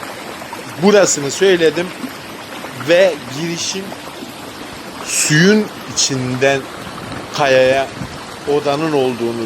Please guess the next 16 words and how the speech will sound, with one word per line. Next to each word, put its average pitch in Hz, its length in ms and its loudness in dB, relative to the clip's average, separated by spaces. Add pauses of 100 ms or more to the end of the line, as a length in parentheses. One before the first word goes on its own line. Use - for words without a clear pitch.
düşünüyorum. 156 580 0 (100)
Girişin 139 400 4
olduğunu 110 500 -2
düşünüyorum. 175 600 0 (920)
Ve 156 280 4 (320)
su 226 60 2 (140)
tuzağının 120 580 0
olduğunu 113 540 -4
düşünüyorum. 180 540 -2 (720)
Siz 165 320 -2
de 170 240 6 (100)
bilirsiniz 165 580 -2
ki 160 160 -2 (120)
eşkıyaların 135 800 2 (300)
tüm 170 260 4 (280)
defineleri, 120 720 0